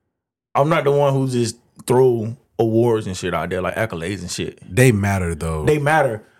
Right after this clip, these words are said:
Speaker 1: Like, especially talking about positions anyway.
Speaker 2: Mm-hmm. Pause.
Speaker 1: So,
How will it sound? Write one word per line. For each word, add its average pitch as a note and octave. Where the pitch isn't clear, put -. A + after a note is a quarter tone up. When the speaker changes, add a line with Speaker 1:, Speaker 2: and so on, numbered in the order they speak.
Speaker 1:
Like, C3
especially E3
talking C3
about G#2
positions A2
anyway. F#2
Speaker 2:
Mm-hmm. C3+
Pause. C#3+
Speaker 1:
So, A#2